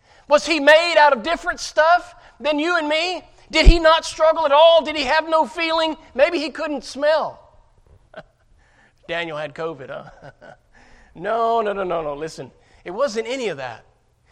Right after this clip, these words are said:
The reality was Daniel's desire caused him to make a decision, and Daniel had made up his mind. So much so that, you know, it didn't,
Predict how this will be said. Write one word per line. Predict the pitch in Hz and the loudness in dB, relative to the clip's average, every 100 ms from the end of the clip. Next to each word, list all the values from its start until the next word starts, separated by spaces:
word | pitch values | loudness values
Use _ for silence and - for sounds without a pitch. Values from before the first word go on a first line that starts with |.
| _ _ _ _ | _ _ _ _
The | 202 | -2
reality | 233 233 208 285 320 240 170 | 0 0 2 4 6 4 0
was | 156 135 127 139 160 - _ - - | -6 -6 -6 -8 -10 -14 _ -20 -4
Daniel's | 226 294 339 226 196 196 160 | 4 4 4 2 -2 -2 -4
desire | 156 208 143 233 269 294 220 160 160 190 220 - - | -4 -4 -4 0 4 4 4 0 -2 -4 -10 -18 -6
caused | 247 285 330 202 | 4 8 8 8
him | 247 220 190 | 0 -2 0
to | 190 | 2
make | 214 311 - | 4 4 4
a | |
decision, | 226 202 - - 330 254 156 143 156 196 _ _ | -6 -6 -6 -4 -4 -4 -8 -12 -12 -14 _ _
and | 220 202 | -8 -8
Daniel | 143 247 359 359 359 359 330 - | -2 0 2 0 0 0 -2 -4
had | - 214 | -2 -2
made | 208 269 359 359 | 6 6 6 4
up | 339 | 0
his | 240 208 | -2 -10
mind. | 196 240 320 240 139 113 - _ _ _ _ _ _ _ _ _ _ _ _ _ _ - | 2 6 6 6 0 -12 -20 _ _ _ _ _ _ _ _ _ _ _ _ _ _ -18
So | - 208 | -12 -10
much | 226 233 - | -8 -10 -12
so | 254 196 | -12 -12
that, | 190 151 208 | -10 -12 -14
you | |
know, | 220 208 | -16 -14
it | |
didn't, | 262 262 | -14 -18